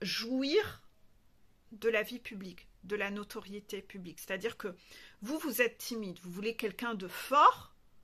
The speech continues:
qui vous protège. Mais cette personne forte, elle, elle a ses besoins. C'est-à-dire que elle, ce qu'elle recherche, c'est à être aimée de tout le monde,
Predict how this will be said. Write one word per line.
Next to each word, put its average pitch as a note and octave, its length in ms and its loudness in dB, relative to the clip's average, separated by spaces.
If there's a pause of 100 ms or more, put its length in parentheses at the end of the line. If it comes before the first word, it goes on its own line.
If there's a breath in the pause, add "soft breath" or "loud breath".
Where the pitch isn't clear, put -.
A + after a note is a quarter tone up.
(540)
qui - 160 -2
vous B3 140 -6
protège. A3 640 -4 (140)
Mais A#3+ 140 2
cette D4 280 2
personne B3 360 2
forte, - 380 -4
elle, C4 160 6
elle G3+ 140 2
a A#3+ 120 4
ses - 200 -2
besoins. A3 480 0 (520 soft breath)
C'est-à-dire G3 380 -6
que - 220 -6
elle, D4 200 6
ce - 140 -8
qu'elle G#3 180 0
recherche, A3+ 460 0
c'est A3 320 0 (360 loud breath)
à A#3+ 120 6
être B3 280 8
aimée B3+ 260 4
de A#3 120 -2
tout A3+ 220 -6
le A3+ 60 -2
monde, A#3 440 -2